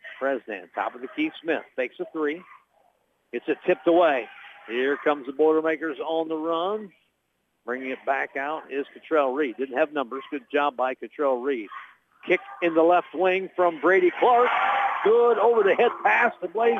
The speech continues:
Lewis. And his three ball is good. It's a five-point lead for the Kewaunee Boilermakers. Monmouth Farming O'Reilly getting a whole bunch of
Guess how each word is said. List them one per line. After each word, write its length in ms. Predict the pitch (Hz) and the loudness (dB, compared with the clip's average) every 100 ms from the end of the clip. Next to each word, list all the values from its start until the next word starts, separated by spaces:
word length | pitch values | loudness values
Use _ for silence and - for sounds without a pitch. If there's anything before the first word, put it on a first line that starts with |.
| 403 | 0
Lewis. 300 | 494 415 466 - _ _ _ _ | 2 4 2 -2 _ _ _ _
And 140 | 123 143 | -4 0
his 160 | 202 - 185 | 0 -2 0
three 220 | 254 269 | 2 4
ball 360 | 240 247 226 | 4 4 4
is 80 | 190 - | 2 2
good. 280 | 247 214 | 2 4
It's 120 | 190 202 | 4 2
a 140 | 180 - | 2 2
five-point 680 | 226 262 269 - 214 196 185 | 4 4 4 2 0 2 2
lead 260 | 190 175 | 2 2
for 100 | 165 | -2
the 100 | 160 | -4
Kewaunee 420 | - 185 175 165 | 0 2 2 0
Boilermakers. 640 | 165 165 151 147 127 104 - _ _ _ _ _ _ _ _ _ _ - | 2 2 2 -2 -6 -8 -16 _ _ _ _ _ _ _ _ _ _ 0
Monmouth 360 | 147 202 160 - | 2 2 0 2
Farming 320 | 190 214 208 | 2 2 2
O'Reilly 420 | 214 202 226 160 | 2 2 2 2
getting 280 | 135 170 147 | -2 -2 -6
a 60 | 117 - - | -14 -10 0
whole 200 | 233 269 | 2 4
bunch 280 | 220 220 | 0 0
of 120 | 135 | -2